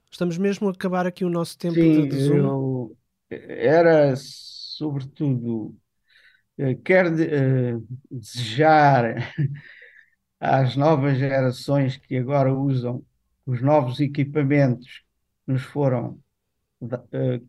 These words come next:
Speaker 2: nos foram dados pela F C T, que, eh,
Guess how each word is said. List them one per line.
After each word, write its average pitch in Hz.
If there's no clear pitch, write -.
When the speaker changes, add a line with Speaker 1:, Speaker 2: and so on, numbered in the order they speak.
Speaker 2:
nos 135
foram 127
dados 131
pela 120
F 131
C 131
T, 151
que, 156
eh, 131